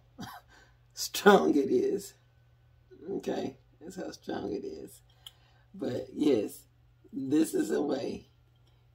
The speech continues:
you can do your hot peppers as well and turn it into a powder form as well.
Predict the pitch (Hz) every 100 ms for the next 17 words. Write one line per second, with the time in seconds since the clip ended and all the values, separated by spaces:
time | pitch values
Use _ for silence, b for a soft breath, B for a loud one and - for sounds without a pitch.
0 | - 135 143 131 - 143 - - _ _
1 | _ _ _ - 123 151 123 87 - _
2 | _ _ _ _ - 226 120 - 180 -
3 | - - - - - - - _ _ _
4 | _ - - 139 131 131 123 101 - -
5 | _ _ - - - 320 330 330 311 -
6 | - - - - 143 - - - 123 -
7 | - - _ - _ _ - _ - -
8 | 151 - 120 - -